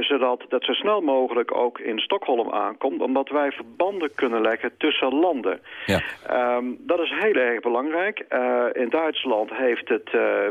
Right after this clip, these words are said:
Speaker 1: best lang geduurd eer dat die signalen helemaal naar boven kwamen. Dat zou
Speaker 2: Ja.
Speaker 1: in een heleboel andere landen ook hetzelfde zijn geweest, maar dat moeten we sneller doen.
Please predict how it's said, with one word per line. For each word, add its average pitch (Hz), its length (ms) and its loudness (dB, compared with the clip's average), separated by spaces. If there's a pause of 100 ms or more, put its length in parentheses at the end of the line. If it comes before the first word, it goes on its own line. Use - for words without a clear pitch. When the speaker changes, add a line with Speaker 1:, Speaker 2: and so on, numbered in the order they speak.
Speaker 1:
best 151 220 0
lang 113 220 -2
geduurd 123 380 0
eer 123 120 2
dat 113 160 0
die - 120 -6
signalen 113 600 0 (240)
helemaal 104 260 0
naar 95 100 -2
boven 117 320 0
kwamen. 175 300 -2
Dat 202 140 -2
zou 170 160 2
Speaker 2:
Ja. 113 60 0
Speaker 1:
in 113 60 -2
een 139 80 -6
heleboel 143 340 0
andere 151 260 0
landen 107 260 0
ook 95 60 -6
hetzelfde 120 420 -2
zijn 156 220 0
geweest, 156 280 0
maar 143 80 0
dat 139 100 2
moeten 160 180 0
we 147 60 0
sneller 104 380 0
doen. 101 200 -2